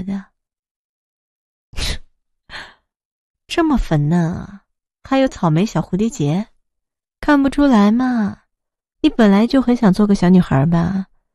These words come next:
就是，就是这么小的内裤，能不能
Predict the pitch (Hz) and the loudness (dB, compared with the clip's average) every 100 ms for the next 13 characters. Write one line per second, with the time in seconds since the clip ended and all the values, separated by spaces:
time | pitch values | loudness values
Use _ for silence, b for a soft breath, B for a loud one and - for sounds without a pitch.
0 | _ _ _ _ _ _ _ _ _ - | _ _ _ _ _ _ _ _ _ -2
1 | 294 277 - - - 294 285 277 262 254 | 0 0 -4 -8 -2 0 2 2 2 2
2 | 277 277 262 277 269 247 190 196 226 214 | 0 0 0 0 2 2 4 6 6 2
3 | - 226 190 175 208 262 254 180 | 2 2 6 6 6 4 4 6